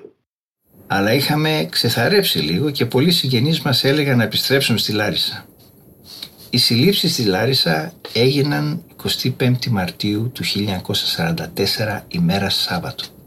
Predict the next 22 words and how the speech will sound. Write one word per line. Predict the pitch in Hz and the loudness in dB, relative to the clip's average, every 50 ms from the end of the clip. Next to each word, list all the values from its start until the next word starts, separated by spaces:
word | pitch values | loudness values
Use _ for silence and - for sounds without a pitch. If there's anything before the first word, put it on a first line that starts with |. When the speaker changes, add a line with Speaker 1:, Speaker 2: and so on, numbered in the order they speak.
| - - - - - - - - - - - - - - - - - - - - - | -20 -20 -20 -20 -20 -20 -20 -20 -20 -18 -16 -14 -12 -12 -10 -10 -12 -12 -14 -18 -4
Speaker 2:
Η | - 127 | -2 -2
οικογένειά | 131 - 131 127 120 139 175 190 202 196 180 160 143 139 | 2 4 4 4 6 6 6 6 6 6 6 6 4 4
μου, | 147 160 175 - 240 - - - | 4 4 4 2 2 -2 -8 -4
δηλαδή | - 98 95 92 92 101 120 | 0 0 2 2 2 2 2
ο | 117 107 | 2 2
πατέρας | - 98 87 85 110 117 143 135 131 | 2 -2 0 2 2 2 2 2 2
μου, | 156 156 | 0 0
ήταν | 147 165 - | 0 2 0
στο | - - - - 139 123 | 0 0 0 0 0 0
βουνό. | - - 139 143 127 90 85 - - - - - - - - - - - - - - - - - _ - - | 2 0 0 2 0 0 -2 -6 -12 -20 -20 -20 -20 -20 -20 -20 -20 -20 -20 -20 -20 -20 -20 -20 _ -20 -6
Η | - 110 | -2 0
μητέρα | 104 101 98 - 127 131 139 143 143 | 2 2 2 2 2 2 4 4 4
μου | 151 160 165 170 170 - - | 4 4 4 4 2 0 -2
με | - 101 | -6 -4
τα | 98 98 92 | 0 0 0
δύο | 87 92 113 131 131 | 2 2 2 2 2
παιδιά, | 131 110 98 85 87 87 107 113 143 165 170 170 - | 2 2 0 2 2 2 2 2 2 2 2 0 0
εμένα | 87 90 95 113 123 131 127 | 0 0 0 2 2 2 2
και | 120 117 95 | 0 -2 -2
τον | 85 90 87 | 0 0 2
αδερφό | 87 82 80 80 - - 135 147 165 | 2 0 -2 -4 -2 -2 0 2 2
μου, | 180 185 175 - | 2 2 0 -4